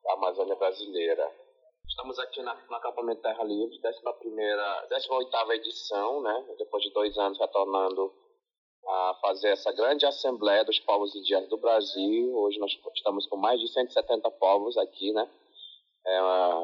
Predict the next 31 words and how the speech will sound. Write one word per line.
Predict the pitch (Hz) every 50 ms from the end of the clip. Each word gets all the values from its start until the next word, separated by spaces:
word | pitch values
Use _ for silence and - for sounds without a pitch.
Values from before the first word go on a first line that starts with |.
| 82 80 - -
mais | 107 117 120
de | 120 107
sete | - - - 110 117
mil | 113 110
lideranças | 107 110 104 104 101 101 101 - 110 101 101
indígenas, | 101 95 95 - - 90 92 95 95 92 110 110 110 120 131 147 - - - - - -
que | 123
é | 110
uma | 104 107 104
agenda | 104 101 92 - 101 98 98 98 98 98 98 95 95 92 90
intensa | 101 113 107 - - 107 104 107 110 113 113 - - - 120 117
contra | - 110 104 - - - 101 101 101 - - - - - - - - - - _ _ -
todas | - 143 139 147 147
as | -
tentativas | - 147 131 147 143 156 156 143 123 139 127 117
de | 135
retroceder | 143 135 - 135 131 123 - - 120 110 98 107 110 117 117
o |
direito | 107 110 110 110
dos | 110 107 -
povos | - 117 110 107 107 107 104 -
indígenas, | 113 110 98 92 90 87 87 80 - 92 87 85 80 -
principalmente | - - - - - - 117 104 98 98 98 104 101 - 110 107 107 110 - - - - - - _ _ _
nesse | 110 110 110 - - -
contexto | - 113 107 - - 110 110 - -
que | -
nós | 113 117 -
estamos | - 117 110 113 113 107
vivendo | 113 123 113 98 104 104 104 110 120 127 127 139 151 156 - _ _ _ _ _ _
e | - 104 110 110
também | - 113 104 98 101 101 104 110 117